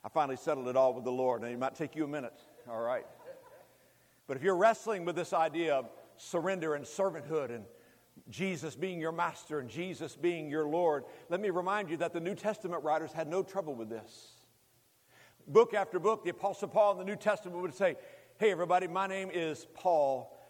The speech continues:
a servant of the Most High God."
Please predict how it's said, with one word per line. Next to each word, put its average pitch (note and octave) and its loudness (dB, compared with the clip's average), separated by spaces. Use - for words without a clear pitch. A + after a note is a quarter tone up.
a A#2+ -14
servant A2+ -6
of A#2 -10
the A2 -8
Most A#2+ -4
High A#2+ -10
God." G#2+ -12